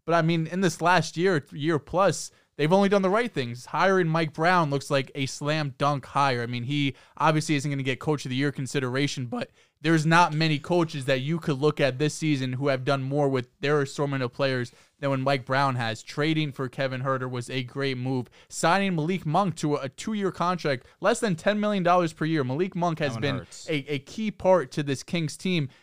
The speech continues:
Speaker 1: And then drafting Keegan Murray, who's been the best rookie three-point shooter in the, in the league this season. He's shooting over forty percent from three on three, four, maybe five attempts per game. I, I do agree with your take in terms of long-term.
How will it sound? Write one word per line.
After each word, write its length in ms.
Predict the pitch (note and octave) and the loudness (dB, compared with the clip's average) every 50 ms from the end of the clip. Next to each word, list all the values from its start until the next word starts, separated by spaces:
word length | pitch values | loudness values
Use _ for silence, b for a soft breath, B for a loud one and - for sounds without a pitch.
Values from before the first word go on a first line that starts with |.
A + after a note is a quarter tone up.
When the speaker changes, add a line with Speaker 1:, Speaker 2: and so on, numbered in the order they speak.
| b b - | b b -4
Speaker 1:
And 100 | E3+ G#3 | -2 0
then 100 | A3+ F#3+ | 0 2
drafting 380 | D#3 G3 G3+ G#3+ - G#3 G3 | 2 2 2 2 0 -2 -4
Keegan 340 | - - G#3+ G#3+ G3 F3+ D#3 | -4 -2 -4 -2 -2 -2 0
Murray, 280 | D#3+ F#3+ A3 G#3 D#3 D3 | 0 2 2 2 2 2
who's 180 | D#3 D3 C3 | 0 0 -2
been 300 | C3 D#3+ D#3 D3 C#3+ C3 | -2 -2 -2 -2 -2 -4
the 100 | C#3 F3+ | -4 -4
best 380 | D#3+ B2+ - F3+ G#3+ G3+ - D3+ | -4 -2 0 0 0 -2 -4 -4
rookie 320 | C#3+ F3 F#3 - F3+ D3+ | -2 -2 -2 -2 -2 -6
three-point 440 | - D#3+ E3+ F3+ F3 - E3 D#3+ C#3 | -4 -4 -4 -4 -4 -6 -6 -6 -6
shooter 300 | - - E3+ D#3+ D3+ C#3 | -4 -4 -4 -2 -2 -4
in 220 | C3 - D#3 D#3 | -6 -6 -4 -2
the, 200 | C#3 C3 B2 - | -2 -2 -2 -2
in 60 | D#3 D3 | -4 -4
the 100 | C3 A#2+ | -4 -4
league 240 | C3 F3+ G#3 E3+ | -4 -4 -4 -4
this 140 | C#3 B2+ - | -4 -6 -4
season. 240 | - C#3 B2 B2 B2+ | -4 -6 -6 -6 -6
He's 140 | C3 D3 - | -6 -6 -4
shooting 320 | - E3 D#3 D3 C#3 B2+ B B B B B | -4 -4 -2 -2 -4 -6 B B B B B
over 320 | - D#3+ F3 F#3 F#3 E3 | 2 4 4 4 4 2
forty 280 | - - D#3+ E3+ D#3+ D#3+ | 0 -2 -2 -2 -2 -2
percent 440 | - D3+ C#3 - - D3+ D3 C3+ - | -2 -4 -6 -4 -4 -6 -6 -6 -8
from 180 | - C#3 B2 | -8 -8 -8
three 360 | A#2 - C3+ C#3 C#3 C#3 C3 B B B B | -8 -6 -4 -2 -2 -2 -4 B B B B
on 200 | C3 C3 B2+ C3+ | -4 -4 -4 -6
three, 300 | - - C#3+ D#3 E3+ E3 | -8 -8 -4 -4 -2 -2
four, 220 | D#3+ - D#3 D#3 D3 | -2 -2 -2 -2 -2
maybe 160 | D3 C#3 B2+ | -2 -4 -4
five 240 | - C#3 C3+ C#3+ C3+ | 0 0 2 2 2
attempts 360 | C3 - - C#3+ C#3 B2+ - | 0 -2 -4 -4 -4 -4 -6
per 160 | - C#3 B2+ | -6 -8 -6
game. 360 | A#2+ - C3+ D3 C#3+ C3 B2 b b b b b b - | -4 -4 -4 -4 -4 -6 -6 b b b b b b -10
I, 120 | D3 D#3 - | -10 -6 -2
I 140 | - E3 E3 | 2 2 2
do 240 | D3 C3+ G3 A3+ A3 | 2 0 0 0 0
agree 260 | F#3+ C#3+ D3+ E3+ F3+ | 0 2 2 2 2
with 180 | F3+ E3+ D#3+ D#3+ | 2 0 0 0
your 120 | D#3+ C#3+ | -4 -4
take 280 | - - D3+ D#3 C#3+ D3 | -2 -4 -4 -4 -2 -4
in 120 | C#3 B2 | -6 -4
terms 320 | - C#3+ C3+ C3+ B2+ B2 | -2 -2 -4 -2 -2 -2
of 160 | C3 B2 A#2 B2+ | -4 -4 -4 -6
long-term. 920 | A#2+ A#2 B2 B2+ C3+ C#3+ D3 D3 C#3+ - - C#3 C3+ C3+ C#3+ D3+ E3 E3 | -8 -4 0 2 2 2 2 0 -2 -6 -4 -4 -2 0 0 0 -2 -4